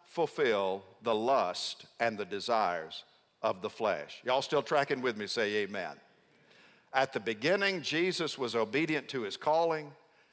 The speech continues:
At the beginning, Jesus was anointed by the Spirit. And then notice with me finally, at the beginning, Jesus is affirmed by the Father. He's affirmed by the Father.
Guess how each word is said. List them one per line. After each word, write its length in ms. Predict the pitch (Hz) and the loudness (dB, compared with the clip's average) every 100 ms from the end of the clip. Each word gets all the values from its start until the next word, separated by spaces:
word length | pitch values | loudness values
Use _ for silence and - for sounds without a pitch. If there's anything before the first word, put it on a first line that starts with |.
| _ _ _ _ | _ _ _ _
At 220 | 156 165 | 4 4
the 80 | 143 | 2
beginning, 760 | 113 117 107 175 165 135 110 95 | 0 -2 2 2 2 0 -4 -8
Jesus 680 | 110 156 175 147 120 101 - | -2 0 2 0 -2 -2 -2
was 180 | 120 104 | -2 -2
anointed 560 | 98 143 160 135 117 | 0 2 2 0 0
by 160 | 107 101 | 2 0
the 120 | 92 | -2
Spirit. 540 | - - 175 180 165 - - - - - - - | -8 -2 2 4 2 -2 -14 -20 -20 -20 -8 0
And 180 | 156 190 | 2 4
then 160 | 190 | 2
notice 320 | 185 185 156 | 4 4 2
with 220 | 156 151 135 | 2 0 2
me 100 | 120 | 0
finally, 640 | 135 110 95 90 85 - - | 2 2 2 -2 -6 -6 -2
at 180 | 135 - | 0 0
the 60 | |
beginning, 580 | 110 117 135 143 110 104 | -4 -2 0 0 -2 -4
Jesus 520 | 101 139 135 104 90 | -4 -2 -2 -4 -6
is 220 | - 110 92 | -4 -4 -4
affirmed 840 | - - 143 113 92 90 90 - _ _ _ _ _ - | -6 0 2 2 -2 -6 -12 -18 _ _ _ _ _ -4
by 240 | 107 110 110 | 2 4 2
the 100 | 110 | 0
Father. 560 | - 104 87 78 69 - _ _ _ _ _ _ _ _ _ | 0 2 2 -2 -12 -20 _ _ _ _ _ _ _ _ _
He's 220 | 123 107 | -4 -2
affirmed 760 | 101 - 185 165 127 131 156 151 _ | -4 2 4 4 2 -2 -8 -16 _
by 180 | 113 120 | 2 2
the 80 | 131 | 2
Father. 600 | - 185 156 117 95 71 | 0 4 4 4 0 -8